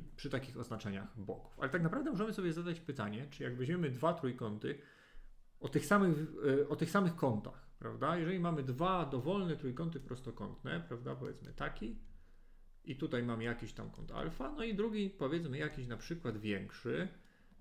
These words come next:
on będzie, powiedzmy, jakiś taki, o,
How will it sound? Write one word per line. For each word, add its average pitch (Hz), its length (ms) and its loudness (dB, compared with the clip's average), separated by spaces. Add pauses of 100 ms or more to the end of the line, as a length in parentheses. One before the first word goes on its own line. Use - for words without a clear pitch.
(120)
on 135 220 -4
będzie, 123 260 -4
powiedzmy, 117 520 -2
jakiś 104 360 -6
taki, - 600 -6
o, 170 400 -4